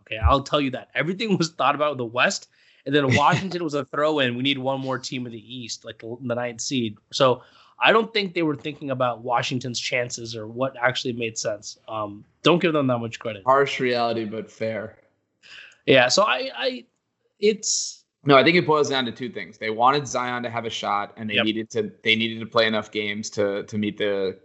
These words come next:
Speaker 2: T V contract deals.
Speaker 1: Exactly. Yeah.
Speaker 2: And now, if Sacramento makes it, or if, or if, see, I think Sacramento, no offense, is the worst case scenario.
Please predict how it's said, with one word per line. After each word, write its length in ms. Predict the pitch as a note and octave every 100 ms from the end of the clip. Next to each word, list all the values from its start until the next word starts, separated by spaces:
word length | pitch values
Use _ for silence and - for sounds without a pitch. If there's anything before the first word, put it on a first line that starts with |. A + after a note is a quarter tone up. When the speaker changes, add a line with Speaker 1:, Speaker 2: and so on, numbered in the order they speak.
| _ -
Speaker 2:
T 140 | A#2+
V 100 | G#2
contract 460 | G#2 G#2 G#2+ F2+ - _ -
deals. 440 | G2+ - - - _ _ _ _ -
Speaker 1:
Exactly. 560 | C#3+ B2+ A#2 G2 - G2 _ _
Yeah. 180 | A#2 G#2 - -
Speaker 2:
And 160 | B2+ C3+
now, 580 | E3+ D#3 A#2 B2 C3+ -
if 140 | A2+
Sacramento 500 | - A2+ A#2+ B2 D3
makes 300 | B2+ A2+ A2
it, 200 | A2+ A#2 -
or 240 | A#2 A2
if, 240 | A2 - _ _
or 160 | A#2 A#2
if, 120 | A2 - - -
see, 120 | D#3+
I 40 |
think 140 | E3 G#3
Sacramento, 720 | E3+ C#3+ D3+ C3 B2 A#2 A2
no 200 | G#2 B2
offense, 400 | A2+ A#2+ A2+ G#2+
is 100 | G#2+
the 140 | G#2+
worst 300 | G2+ A2 A2
case 200 | - G2+
scenario. 480 | G2+ G2+ F2+ A#1+ -